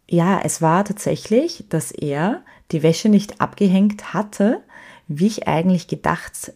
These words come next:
habe, dass es tun wird, obwohl ich nichts sage. Also ich hatte quasi die Erwartung, dass es von selbst draufkommt, die Wäsche abzuhängen. Hat er nicht gemacht. Und, äh, damit ist dann dieser Streit <laughs> entstanden und dann größer und größer geworden.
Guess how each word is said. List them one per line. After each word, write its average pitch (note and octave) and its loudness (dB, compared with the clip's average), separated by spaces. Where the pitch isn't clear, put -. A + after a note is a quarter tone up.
habe, D3+ 0
dass C3+ -2
es D3 -6
tun C#3+ -2
wird, F#3+ 2
obwohl D#3 0
ich F3 -2
nichts - -2
sage. B2+ 2
Also C#3+ 0
ich D3+ -4
hatte E3+ 0
quasi D#3+ 0
die D#3 0
Erwartung, C#3+ 2
dass D#3+ 0
es C#3+ -6
von C#3 -2
selbst C3+ -2
draufkommt, C#3 0
die C#3 -4
Wäsche C3+ -2
abzuhängen. C3 -2
Hat C#3 -4
er C#3+ 2
nicht C#3+ -2
gemacht. - -2
Und, C#3 -2
äh, D3 -2
damit C3 0
ist - -10
dann D#3 0
dieser D#3 0
Streit B2+ -2
<laughs> - -4
entstanden D#3 0
und D#3+ 0
dann D3+ 4
größer D3+ 2
und C#3+ 0
größer F3 0
geworden. C3+ 0